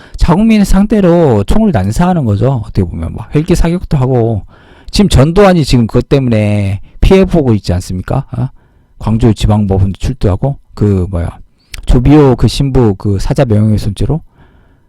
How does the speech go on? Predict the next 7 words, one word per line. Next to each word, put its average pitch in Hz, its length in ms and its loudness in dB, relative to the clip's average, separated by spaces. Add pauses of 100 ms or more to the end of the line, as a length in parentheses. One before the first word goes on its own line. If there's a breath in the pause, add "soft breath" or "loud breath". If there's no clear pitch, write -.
(140 soft breath)
그, 220 260 0
그것 - 280 0
때문에 175 240 2
지금 113 300 -2
이제 104 240 0
들락거리고 110 560 0
있죠. 98 480 -4